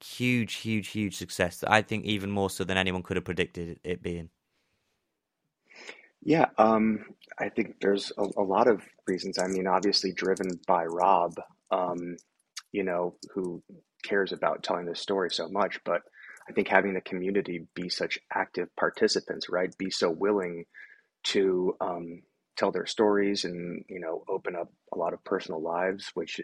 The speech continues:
Speaker 2: you know, is, that's not easy to do. You have cameras coming, you know, into your personal space. And, yeah, I think just being willing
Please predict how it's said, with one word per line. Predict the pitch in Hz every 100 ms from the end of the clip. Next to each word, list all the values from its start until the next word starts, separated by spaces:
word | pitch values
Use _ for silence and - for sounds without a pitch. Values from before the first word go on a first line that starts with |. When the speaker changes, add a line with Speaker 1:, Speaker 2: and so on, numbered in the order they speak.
| -
Speaker 2:
you | 95
know, | 87
is, | 101 -
that's | 110 - - -
not | 123
easy | 127 120
to | 98
do. | 85 113 131 - -
You | 92
have | 95 90 - _ - - - _ _ -
cameras | 101 104 101
coming, | - 98 95 92
you | 98
know, | 92 87
into | 92 95 95
your | 95 90 87
personal | - 104 - 95
space. | - - 113 113 113 -
And, | 82 82 85 - - - - _
yeah, | - 92
I |
think | 95 104 -
just | 104 - -
being | 98 90
willing | 95 95 95